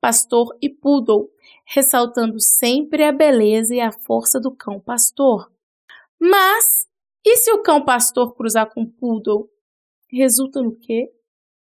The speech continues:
Em algo indefinido, feio, sem identidade, um vira-lata que merece ser eliminado.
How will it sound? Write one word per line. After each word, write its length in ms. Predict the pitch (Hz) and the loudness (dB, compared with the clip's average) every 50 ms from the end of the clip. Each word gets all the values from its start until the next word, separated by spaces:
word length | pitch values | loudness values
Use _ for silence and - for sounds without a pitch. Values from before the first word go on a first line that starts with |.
| - | -4
Em 160 | 226 233 233 226 | -2 0 2 4
algo 300 | 220 220 220 208 214 220 | 4 2 2 2 -2 -4
indefinido, 920 | 220 220 214 220 214 - - 254 240 233 233 233 226 196 190 208 208 - _ _ _ _ _ _ | -4 -4 -4 -6 -6 -6 -4 -2 0 2 2 2 2 0 -2 -6 -8 -10 _ _ _ _ _ _
feio, 640 | - - - - - 240 240 226 214 214 208 208 - _ _ _ _ | -18 -14 -6 0 2 4 4 4 2 0 -4 -8 -12 _ _ _ _
sem 300 | - - - 247 247 254 | -6 -2 0 2 2 2
identidade, 880 | 247 240 247 233 - 254 214 208 220 214 214 208 208 202 208 - - - _ _ _ _ _ _ - | 0 -2 -4 -6 -8 -6 -4 -2 -2 0 0 0 -2 -4 -6 -8 -12 -12 _ _ _ _ _ _ -6
um 140 | 240 233 | -4 0
vira-lata 760 | 226 240 226 220 214 208 208 208 214 220 220 - - 262 269 _ _ | 0 2 2 2 2 2 2 2 2 0 -2 -6 -10 -12 -12 _ _
que 100 | - 262 | -6 -2
merece 480 | 254 247 240 220 214 208 208 - - - | 0 2 2 4 2 2 2 0 0 0
ser 420 | - - - 220 208 202 202 - _ | 0 0 0 0 0 -2 -2 -4 _
eliminado. 760 | - 226 233 220 220 220 226 220 214 208 202 196 190 196 202 | -2 0 0 0 0 -2 -2 -2 -2 -4 -4 -4 -6 -10 -14